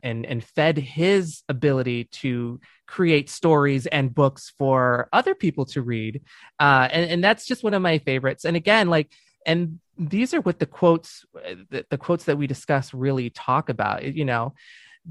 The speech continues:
you could get Star Trek out of that quote, but not really. It's not about Star Trek. It's about, uh, a, a,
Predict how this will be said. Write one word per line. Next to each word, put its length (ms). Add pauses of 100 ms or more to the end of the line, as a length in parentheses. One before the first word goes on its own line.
(100)
you 260
could 220
get 200
Star 300
Trek 300
out 160
of 100
that 180
quote, 320
but 120
not 240
really. 320
It's 200
not 160
about 280
Star 220
Trek. 320
It's 160
about, 500
uh, 300
a, 340
a, 40